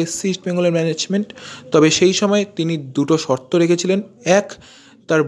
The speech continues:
বন্ধু অর্থাৎ রিয়াল কাশ্মীরের আরেকজন প্লেয়ার, তাকে এসসি ইস্ট বেঙ্গলে আনতে হবে, এবং তার সাথে সাথে অবশ্যই এসসি ইস্ট বেঙ্গলকে আইএসএল খেলতে হবে। তো সেক্ষেত্রে তখন কিন্তু ডিলটা নষ্ট হয়ে যায় বা ভেস্তে যায়।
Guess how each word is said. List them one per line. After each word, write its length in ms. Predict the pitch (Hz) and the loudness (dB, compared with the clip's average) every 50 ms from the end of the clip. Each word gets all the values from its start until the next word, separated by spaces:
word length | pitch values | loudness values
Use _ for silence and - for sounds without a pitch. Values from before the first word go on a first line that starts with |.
| 127 139 | 0 0
বন্ধু 280 | 156 165 170 175 175 220 196 | 0 0 0 0 2 2 2
অর্থাৎ 240 | 180 180 - - 170 - - 147 | 2 0 -4 -8 -8 -8 -4 -2
রিয়াল 180 | 151 156 160 160 165 | 0 0 0 0 -2
কাশ্মীরের 380 | 175 170 - - 175 170 170 - - 143 | -4 -4 -4 -4 -2 -2 -2 -2 -2 -2
আরেকজন 420 | 151 165 170 165 160 - 208 196 185 190 | 0 0 -2 -2 -2 -2 -2 -2 -2 -2
প্লেয়ার, 240 | - 175 175 185 190 - - - - - - - - - _ - - - - | 0 0 2 2 0 -2 -8 -20 -20 -20 -20 -20 -20 -20 _ -18 -8 -2 0
তাকে 280 | 143 143 - - 196 185 160 175 | 0 0 0 0 -2 -2 0 -2
এসসি 200 | 170 - - 196 | -4 -6 -8 -8
ইস্ট 100 | 185 175 - | -10 -12 -10
বেঙ্গলে 240 | - 190 185 185 185 180 | -10 -8 -6 -4 -4 -4
আনতে 200 | 175 180 170 175 190 | -6 -6 -8 -6 -2
হবে, 180 | 196 190 190 233 - - - - | -2 0 0 -2 -4 -6 -4 -2
এবং 120 | 147 147 151 147 | -2 -2 0 2
তার 120 | - 151 151 - | 0 0 0 0
সাথে 140 | 170 156 160 165 | -2 -2 -2 -4
সাথে 140 | 175 156 156 147 | -4 -2 0 0
অবশ্যই 320 | 151 165 170 - - 208 185 - - | 0 -2 -2 -2 -2 -2 -2 -2 -6
এসসি 200 | 160 - - - 156 | -10 -10 -6 -6 -6
ইস্ট 100 | 151 156 - | -6 -6 -8
বেঙ্গলকে 340 | 160 160 160 151 151 - 202 - - - 139 | -6 -6 -6 -6 -2 -2 -4 -4 -2 -2 2
আইএসএল 400 | 147 151 151 151 147 - 151 131 - - | 4 4 4 4 2 2 0 -2 -2 -4
খেলতে 220 | 113 101 - - 113 | -8 -8 -8 -8 -8
হবে। 140 | 110 101 92 - - - - - - - - 208 - _ - | -6 -6 -8 -8 -12 -20 -20 -20 -20 -18 -18 -18 -20 _ 0
তো 80 | - 151 147 143 - - - - | 4 6 6 6 4 2 -6 -4
সেক্ষেত্রে 420 | - 170 160 180 180 185 - - 190 180 - | -4 -2 0 0 0 0 0 -2 -2 0 0
তখন 200 | 156 160 - 180 175 170 | -2 -2 -2 -4 -4 -4
কিন্তু 260 | 185 175 170 175 185 180 170 170 - - - - 143 | -4 -6 -2 0 2 2 2 0 -6 -16 -14 -6 0
ডিলটা 380 | 147 165 160 160 160 170 175 170 165 165 - - _ - 143 | 2 2 2 2 2 2 4 4 2 0 -4 -18 _ -6 -4
নষ্ট 200 | 143 143 143 - - 175 | -4 -4 -4 -2 -2 -2
হয়ে 140 | 175 175 160 | 0 0 0
যায় 120 | 170 160 160 160 | 0 0 0 0
বা 40 | 151 127 | -2 -2
ভেস্তে 260 | 139 135 135 - - 165 156 | -4 -6 -6 -4 -4 -2 0
যায়। 140 | 175 185 - | 0 0 -2